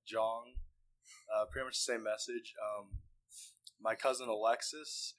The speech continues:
who, like, I was very surprised. She just texted me and she's like, "Hey, thirteen minutes in, I'm enjoying it." And she kept listening. And then definitely shout out to my girlfriend Amber. Uh, pretty much just helped me, like, edit it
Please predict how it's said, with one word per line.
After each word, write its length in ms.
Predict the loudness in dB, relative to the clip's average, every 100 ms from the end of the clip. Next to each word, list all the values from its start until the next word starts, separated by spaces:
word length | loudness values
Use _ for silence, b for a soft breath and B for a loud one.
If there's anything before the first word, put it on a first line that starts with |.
| -6
who, 220 | -4 2
like, 220 | 2 0 -8 _ _ _ _ 6
I 100 | 6
was 160 | 6
very 200 | 2 0
surprised. 420 | 0 2 4 4 2
She 80 | -2
just 220 | -4 -6 -4
texted 280 | -2 -2 -6
me 100 | -8
and 100 | -10
she's 120 | -6
like, 160 | -8 -6
"Hey, 420 | -2 0 0 -2 -6
thirteen 280 | -10 -8 -10
minutes 240 | -8 -6
in, 300 | -6 -10 -10 -4
I'm 120 | -4
enjoying 340 | -4 -8 -8 -6
it." 100 | -10
And 80 | -6
she 100 | -4
kept 180 | -2 -2
listening. 460 | -2 -6 -8 -14 -18 b b b b _
And 80 | -2
then 80 | 4
definitely 300 | 4 6 4
shout 180 | 8 10
out 160 | 10 6
to 280 | 0 0 0
my 80 | 0
girlfriend 400 | 0 -2 -2 -2
Amber. 540 | 0 -2 -4 -10 -12 _ _ _ _ _ _
Uh, 560 | 2 2 2 0 -4 -10 _ _ -14
pretty 160 | -10
much 140 | -4 0
just 140 | 4
helped 160 | 4 2
me, 60 | -2
like, 140 | -8 -4
edit 180 | -4 -4
it 200 | -6 -12